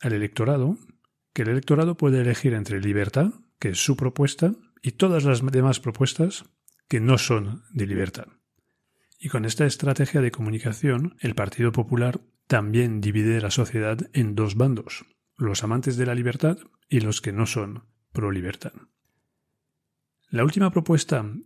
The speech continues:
que podemos calificar de polarización, eh, sutil es la del Partido Socialista,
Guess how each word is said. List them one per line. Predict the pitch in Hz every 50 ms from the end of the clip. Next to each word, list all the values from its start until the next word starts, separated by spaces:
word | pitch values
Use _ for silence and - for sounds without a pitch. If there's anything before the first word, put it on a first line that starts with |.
| _ -
que | - 110
podemos | 107 113 107 113 117
calificar | - 123 107 - 123 113 - 123 113 110
de | 107 104
polarización, | 101 - - 107 104 101 101 98 - 139 117 - - 135 120 110 104 104 110 -
eh, | 180 131 107 98 98 101 113 113 - - -
sutil | - - - 143 139 - 151 147 180 220 - _ _ _ _ _ _ _ _ _ _
es | - 147 123 113
la | 131
del | 131 131 117
Partido | - 117 110 - 131 123 120
Socialista, | - 131 - - 113 101 92 - - -